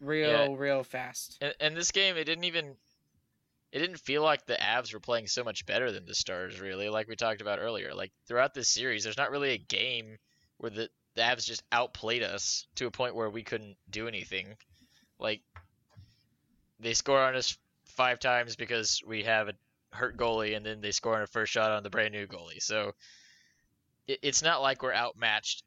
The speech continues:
Speaker 2: in any way in these games. We're, I, we've played better than the Avs in almost every game of the series, so I don't think this is a time to worry.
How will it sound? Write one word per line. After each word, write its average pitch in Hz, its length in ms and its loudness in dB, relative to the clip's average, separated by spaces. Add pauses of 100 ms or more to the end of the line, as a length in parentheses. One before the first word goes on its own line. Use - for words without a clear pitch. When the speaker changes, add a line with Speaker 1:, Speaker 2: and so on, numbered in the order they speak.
Speaker 2:
in 117 100 -6
any 104 240 0
way 98 300 2
in 98 100 -4
these 101 220 -4
games. 104 640 0
We're, 131 180 -4 (300)
I, 135 200 2 (120)
we've 147 280 0 (360)
played 147 280 -2
better 135 200 4
than 123 80 -10
the 123 60 -8
Avs 117 280 2
in 117 60 -4
almost 110 260 0
every 110 200 0
game 104 160 0
of 101 60 -10
the 98 80 -4
series, 92 440 -4
so 101 420 0
I 117 120 4
don't 127 160 4
think 127 120 -4
this 113 160 -2
is - 500 0 (100)
a 113 80 -4
time 113 280 2
to 98 80 -2
worry. 101 460 -4